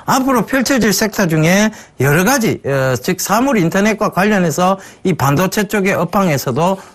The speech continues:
또 말씀드려야 될 종목군들은 많이 있습니다. 그러니까 내가 오늘 못 샀어요. 못 샀다고 해서 그게 많이 올라갔습니다. 따라붙어야 정답입니까? 아니면 기다려야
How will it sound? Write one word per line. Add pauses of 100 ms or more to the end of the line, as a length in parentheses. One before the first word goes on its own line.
(100)
또
말씀드려야
될
종목군들은
많이
있습니다. (240)
그러니까 (320)
내가
오늘
못
샀어요. (680)
못
샀다고
해서
그게
많이
올라갔습니다. (380)
따라붙어야
정답입니까?
아니면 (280)
기다려야